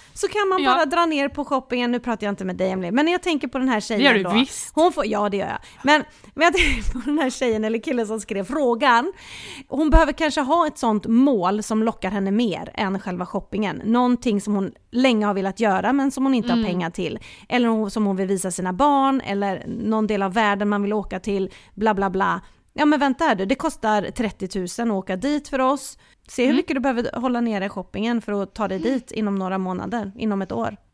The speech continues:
Speaker 1: Är inte längre bort, för folk shoppar
Speaker 2: Mm.
Speaker 1: horribelt mycket.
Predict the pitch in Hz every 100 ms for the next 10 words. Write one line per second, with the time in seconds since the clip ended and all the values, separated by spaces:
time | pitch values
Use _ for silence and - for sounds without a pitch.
0 | - - 220 269 226 208 180 190 240 -
1 | _ _ 190 202 196 - 208 - 185 190
2 | - 427 381 370 247 196 180 - 180 -
3 | 196